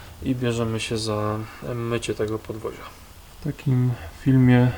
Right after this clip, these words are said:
przeglądzie, powiedzmy, rocznym nie mogło oczywiście zabraknąć słynnego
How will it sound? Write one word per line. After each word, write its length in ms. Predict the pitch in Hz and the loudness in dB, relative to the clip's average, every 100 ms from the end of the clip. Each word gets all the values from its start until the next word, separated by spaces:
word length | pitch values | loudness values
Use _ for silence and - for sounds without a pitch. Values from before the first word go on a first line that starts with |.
| - | -6
przeglądzie, 720 | - 131 123 131 131 127 123 117 - | -8 -4 0 4 4 6 4 2 -2
powiedzmy, 440 | 120 123 - 117 | -4 -2 0 0
rocznym 400 | 123 127 135 123 | 0 2 2 4
nie 80 | 123 | 6
mogło 340 | 123 123 127 | 4 4 2
oczywiście 540 | - - 123 123 - 123 | 0 -6 -8 -8 -2 0
zabraknąć 840 | 120 117 117 - 117 117 120 - | 0 0 -2 -2 -2 0 0 -4
słynnego 760 | - 147 127 120 117 113 117 120 | -6 0 2 2 0 0 2 0